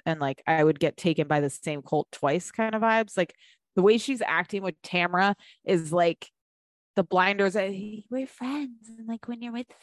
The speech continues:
friends, you just forgive them." And, like, she just totally seems like someone that gets taken advantage of by everybody, by her friends, by her partner.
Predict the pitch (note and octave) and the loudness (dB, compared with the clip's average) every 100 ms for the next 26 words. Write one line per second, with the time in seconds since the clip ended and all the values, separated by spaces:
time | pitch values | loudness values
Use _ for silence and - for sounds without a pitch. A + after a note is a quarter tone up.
0 | _ C#4 F4 D#4+ B3+ B3 - B3+ C#4 C4+ | _ -8 -6 -6 -8 -16 -16 -14 -14 -18
1 | - D4 D4 - C#4 G#4 - G#3+ G3+ F#3+ | -12 -12 -12 -8 -8 -8 -8 -8 -8 -10
2 | G3 _ _ _ _ G3 G#3 G3 - B3 | -16 _ _ _ _ -2 0 -2 -2 -4
3 | C#4+ - - C#4 C#4 C#4 - A3 G#3 F3+ | -4 -6 -2 0 0 -2 -4 -2 0 0
4 | G3+ G3+ G3 - - - F3+ - - F3+ | -2 0 -2 -4 -8 0 0 -2 -6 -2
5 | F3 D3+ D#3 D#3 D#3 D3 C3+ - C3 B2+ | -2 2 2 0 0 0 0 -2 -4 -4
6 | A2 F2 C3+ C#3 D3+ D3 A#3 A3 G#3 F#3+ | -6 -4 -2 -2 -2 0 2 2 0 -10
7 | - _ _ - E3 D#3 D#3+ - G#3 - | -18 _ _ 0 0 2 0 2 0 0
8 | F3+ E3+ | -2 -2